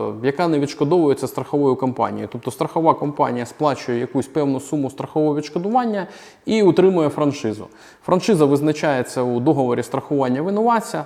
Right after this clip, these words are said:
Ну і логіка така: чим вища франшиза, тим більше він економить при купівлі полісу. Тобто він, е,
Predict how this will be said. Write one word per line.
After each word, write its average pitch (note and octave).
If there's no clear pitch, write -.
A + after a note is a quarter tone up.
Ну F#3+
і -
логіка E3+
така: B2+
чим C3+
вища E3
франшиза, G3
тим D#3+
більше D#3
він D#3
економить D#3+
при C3
купівлі C#3+
полісу. A2
Тобто A#2+
він, C3+
е, A#2+